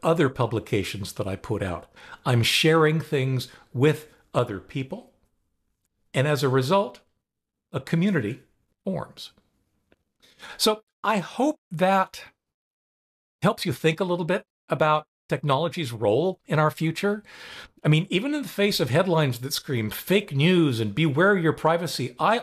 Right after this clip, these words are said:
honestly remain more excited than ever about the potential for technology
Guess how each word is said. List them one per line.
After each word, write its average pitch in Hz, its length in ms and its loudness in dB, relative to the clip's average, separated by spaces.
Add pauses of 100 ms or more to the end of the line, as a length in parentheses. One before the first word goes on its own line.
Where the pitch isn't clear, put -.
honestly 175 500 -2
remain 131 560 0
more 127 240 2
excited 139 460 0
than 117 160 0
ever 110 260 -2
about 104 260 -2
the 113 60 -4
potential 180 500 -2
for 147 160 -4
technology 123 720 0